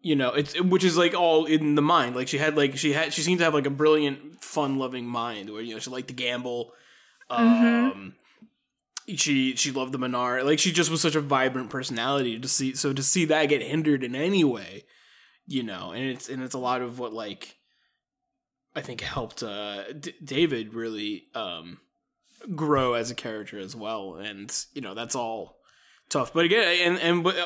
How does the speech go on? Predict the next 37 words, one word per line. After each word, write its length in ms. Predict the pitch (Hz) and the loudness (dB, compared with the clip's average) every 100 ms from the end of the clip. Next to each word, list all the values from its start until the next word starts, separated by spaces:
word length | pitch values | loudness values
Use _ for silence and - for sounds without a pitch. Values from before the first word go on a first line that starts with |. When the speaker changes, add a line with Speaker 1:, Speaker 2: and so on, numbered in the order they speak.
| 180 | 2
Speaker 1:
in, 280 | 170 165 | 2 2
in 320 | 165 165 156 151 | 0 0 0 2
woven 320 | 170 175 170 | 4 6 4
into 200 | 156 156 | 2 4
the, 160 | 147 | 4
the 280 | 139 160 151 | 4 2 0
quilt 340 | 139 - 170 165 | -2 0 0 0
of 60 | |
the 80 | 147 | 0
movie, 340 | 135 160 165 127 | 2 2 2 2
again, 280 | 135 156 | 2 0
so, 500 | 117 - 151 151 156 | 0 2 4 2 2
so 220 | - 156 139 | -2 0 0
humbling, 480 | 147 151 147 139 | -2 -2 -2 -2
so 280 | 135 143 135 | -4 -2 -2
just 220 | 131 131 | -4 -6
normal, 640 | 135 131 127 127 123 120 117 _ - - - | -6 -4 -4 -4 -6 -8 -12 _ -20 -20 -10
so 240 | - 131 | -6 -6
just, 220 | 120 117 | -4 -6
like, 220 | 117 104 | -6 -8
this 200 | 131 127 | -8 -6
is 260 | 123 110 - _ _ | -6 -6 -8 _ _
things 420 | 139 123 123 123 | -10 -8 -10 -12
that 180 | 120 113 | -10 -10
can 120 | - 113 | -10 -10
happen. 540 | 110 113 - 120 113 _ _ _ _ _ _ - - _ _ _ _ | -6 -6 -8 -16 -16 _ _ _ _ _ _ -20 -20 _ _ _ _
Um, 320 | 139 131 127 131 | -6 -4 -6 -8
a 80 | |
character 300 | 135 175 180 | 0 2 2
we 100 | 170 | 4
haven't 180 | 156 147 | 2 2
really 200 | 139 151 | 0 0
talked 240 | 156 156 170 | 0 -4 -4
about, 300 | 185 190 190 _ _ _ _ _ _ - | -8 -8 -12 _ _ _ _ _ _ -8
who 160 | 147 135 | -4 -4
I 60 | |
really 380 | 123 120 127 139 | -4 -4 -4 -6